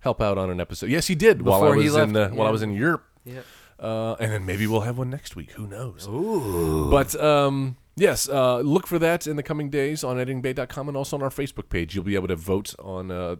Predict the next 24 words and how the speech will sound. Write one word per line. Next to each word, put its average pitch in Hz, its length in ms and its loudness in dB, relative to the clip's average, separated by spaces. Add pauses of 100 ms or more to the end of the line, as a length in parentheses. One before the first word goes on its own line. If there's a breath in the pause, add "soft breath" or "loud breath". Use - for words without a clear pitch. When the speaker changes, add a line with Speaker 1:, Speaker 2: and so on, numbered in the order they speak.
Speaker 1:
all 92 180 -2
of 104 60 -6
the 95 80 -10
categories 110 520 -4
there 113 260 -4
and 143 120 -4
then 131 80 -4
hear 160 260 -6
the 156 80 -4
winners. 135 540 -2 (320 loud breath)
Our 92 140 -6
first - 260 -8
episode 131 300 -8
of 117 80 -10
twenty 127 200 -6
seventeen 127 460 -8
will 120 80 -4
be 104 100 -2
the 95 80 -6
twenty 139 280 -6
seventeen 135 440 -10
Eddie 82 160 -6
Awards. 67 360 -8
Speaker 2:
Woo! 466 480 10